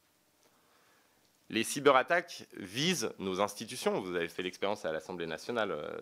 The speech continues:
très récemment, nous aussi au Parlement européen. Et à chaque fois, c'est lié à une résolution qui est votée, euh, par l'Assemblée. Là, en l'occurrence, c'était sur Holodomor, euh, et la reconnaissance du génocide. Euh, au Parlement européen, c'était sur la résolution qui, euh,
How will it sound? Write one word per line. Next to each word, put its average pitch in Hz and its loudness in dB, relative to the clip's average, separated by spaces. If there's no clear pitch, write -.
très 92 -4
récemment, 127 -2
nous 87 -4
aussi 90 -4
au 85 0
Parlement 82 0
européen. 135 -2
Et 87 2
à 80 0
chaque 101 -6
fois, 120 2
c'est - -6
lié 98 2
à 110 6
une 85 -2
résolution 92 -2
qui - -8
est - -4
votée, 104 0
euh, 78 -6
par 82 0
l'Assemblée. 113 -4
Là, 95 0
en 90 -4
l'occurrence, 95 -4
c'était 87 -6
sur 85 -2
Holodomor, 90 0
euh, 85 2
et 87 -4
la 87 2
reconnaissance 87 -4
du 80 -14
génocide. 90 -6
Euh, 95 2
au 101 -4
Parlement 101 2
européen, 110 2
c'était 120 -2
sur - -2
la 87 4
résolution 98 -2
qui, 123 -4
euh, 85 2